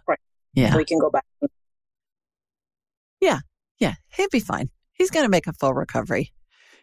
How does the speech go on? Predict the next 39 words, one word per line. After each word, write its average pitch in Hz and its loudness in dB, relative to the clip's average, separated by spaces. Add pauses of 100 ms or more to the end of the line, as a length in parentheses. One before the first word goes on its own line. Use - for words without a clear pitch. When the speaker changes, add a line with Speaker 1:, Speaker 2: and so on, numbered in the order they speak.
(120)
Speaker 2:
It's 302 -2
all 170 2
good. - -4 (720)
Yeah. 226 2
He's 175 -2
gonna 233 2
be 185 4
like 165 2
a, 160 -2 (180)
a 156 0
new 160 2
bionic 147 -2
man. 151 0 (760)
Speaker 1:
<laughs> 285 0 (680)
Awesome. 170 -2
Thank 175 -6
you. 170 -4 (880)
Speaker 2:
Yeah, 156 2
you're 160 0
welcome. 147 -2
Thanks 208 2
for 202 -4
calling 170 0
in. 147 0
I 147 0
hope 170 2
he 156 -4
feels 147 0
better. 143 -2 (560)
Speaker 1:
Thank 180 0
you 175 2
so - -2
much, 175 -4
Julie. 165 0
Take 180 0
care. 175 2
Sending 185 0
all 185 2
my 190 0